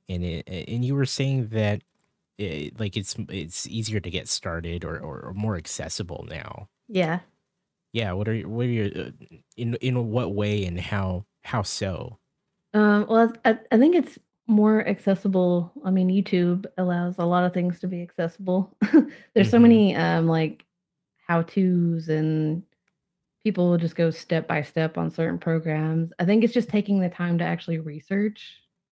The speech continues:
Speaker 1: Mm-hmm.
Speaker 2: what I've learned. If you really wanna learn how to do something, you're just gonna have to put the time into it. But YouTube can be your <laughs> best friend.
Speaker 1: Yeah.
Speaker 2: <laughs> I think just trying,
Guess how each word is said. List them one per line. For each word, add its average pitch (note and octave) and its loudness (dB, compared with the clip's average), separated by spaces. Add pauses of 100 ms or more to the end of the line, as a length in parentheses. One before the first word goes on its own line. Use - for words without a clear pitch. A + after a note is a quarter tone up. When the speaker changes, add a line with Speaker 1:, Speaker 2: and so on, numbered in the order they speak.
Speaker 1:
Mm-hmm. F2+ -8
Speaker 2:
what F3 2
I've F3+ 4
learned. F#3+ 2 (400)
If G3 2
you G#3+ 6
really F#3+ 8
wanna F3+ 4
learn F3 4
how E3+ 2
to D#3+ -4
do E3 -2
something, E3 -2
you're D#3 -8
just D#3+ -6
gonna E3 0
have D3+ -2
to - -20
put F3 -6
the - -20
time D#3+ -2
into E3+ 2
it. F#3+ 0 (760)
But E3+ -6
YouTube A3+ 0
can A3 4
be A3 6
your G#3+ 6
<laughs> - 0
best G3+ 2
friend. G3+ 2 (300)
Speaker 1:
Yeah. F#2 -2
Speaker 2:
<laughs> - -20
I G3 2
think A#3 2
just G#3+ 0 (880)
trying, F3+ 0